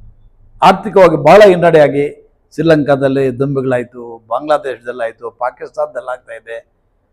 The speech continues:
ನಾನಾ ಕಾರಣಗಳು, ಇದು ನೇಪಾಳೆಲ್ಲ ಆಯ್ತು.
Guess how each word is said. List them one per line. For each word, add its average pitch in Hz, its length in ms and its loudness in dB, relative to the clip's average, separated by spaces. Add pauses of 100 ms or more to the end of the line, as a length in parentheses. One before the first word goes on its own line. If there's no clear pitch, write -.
(340)
ನಾನಾ 208 220 4
ಕಾರಣಗಳು, 139 1000 -2
ಇದು 143 180 -2
ನೇಪಾಳೆಲ್ಲ 156 540 2
ಆಯ್ತು. 120 520 -2